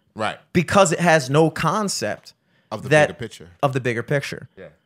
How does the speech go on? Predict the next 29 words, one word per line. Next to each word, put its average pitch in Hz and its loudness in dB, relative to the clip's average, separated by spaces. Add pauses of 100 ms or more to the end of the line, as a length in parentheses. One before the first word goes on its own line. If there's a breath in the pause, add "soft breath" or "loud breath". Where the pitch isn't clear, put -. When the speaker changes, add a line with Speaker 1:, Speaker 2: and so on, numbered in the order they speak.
(580)
Speaker 2:
You 131 0
know 139 2
what 131 4
I 127 2
mean? 131 0
And 135 -4
so 170 -2
maybe 156 2
that's 160 2
what 127 0
happens 113 -6 (120)
when 117 -4
you 107 -6
die. 104 -2 (360)
Or 120 0
maybe, 143 0
maybe, 135 -4 (200)
maybe 131 -2
it's 139 -2
just - -10
the 120 -4
same 139 -4
thing 143 -4
that 127 -2
happened 135 -2
before 135 -4
you 127 -2
were 117 0
alive. 113 -4